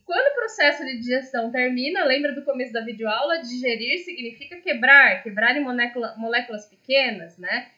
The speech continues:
Em moléculas que possam ser absorvidas por uma célula. E aí, então, quando a digestão termina, eu vou ter a absorção de nutrientes. A absorção dos nutrientes acontece no intestino delgado,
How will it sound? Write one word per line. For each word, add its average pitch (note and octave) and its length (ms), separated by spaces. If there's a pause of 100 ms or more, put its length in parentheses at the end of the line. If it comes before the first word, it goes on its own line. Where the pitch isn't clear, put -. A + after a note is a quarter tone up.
(120)
Em G3 60
moléculas A#3 520
que A3 100
possam D4+ 320
ser C#4+ 140
absorvidas A3 600
por G#3 160
uma F#3 160
célula. F#3 560 (340)
E D4 120
aí, G4+ 240
então, D4+ 240
quando F4+ 280
a A#4+ 140
digestão D4+ 500
termina, B3 760 (600)
eu D4 180
vou F#4 160
ter D#4+ 420 (120)
a C#4+ 300 (120)
absorção G#4+ 640
de F#4+ 80
nutrientes. E4 720 (220)
A C#4 220
absorção D#4+ 600
dos B3+ 160
nutrientes A#3+ 520
acontece C#4+ 580
no D4 320
intestino F4 840
delgado, B3+ 840